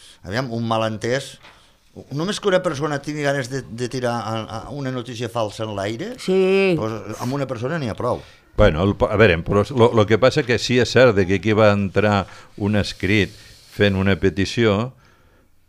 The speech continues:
Speaker 3: Doncs lo que s'hagués hagut de fer és, mm, lo, lo que potser es va fer després, perquè entre que t'entra la petició, ho parles amb els del consistori, i llavors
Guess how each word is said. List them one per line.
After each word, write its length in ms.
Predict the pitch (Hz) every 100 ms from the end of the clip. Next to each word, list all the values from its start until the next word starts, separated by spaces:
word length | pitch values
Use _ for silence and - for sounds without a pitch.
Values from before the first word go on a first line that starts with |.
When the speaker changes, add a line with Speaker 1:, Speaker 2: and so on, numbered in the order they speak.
| _ _ -
Speaker 3:
Doncs 320 | 95 98 92
lo 140 | 95 90
que 100 | 90
s'hagués 480 | 98 90 92 104 98
hagut 280 | 92 98 90
de 240 | 104 104
fer 300 | 101 107 110
és, 60 | 92
mm, 380 | 101 101 104 107 107 - - - -
lo, 140 | 123 104
lo 100 | 110
que 120 | 92 95
potser 240 | 87 110
es 60 | 98
va 80 | 104
fer 320 | - 104 101
després, 640 | 98 95 - 110 110 107 107
perquè 280 | 92 95 98 95
entre 320 | 92 87 92
que 100 | 90
t'entra 300 | 110 107 110
la 140 | 110
petició, 400 | 110 101 104 113
ho 140 | 95 87 -
parles 380 | 101 101 104
amb 160 | 101 101
els 160 | 95 90
del 220 | 95 95
consistori, 680 | 104 95 98 - 113 90 76 - -
i 100 | - 98
llavors 380 | 101 98 -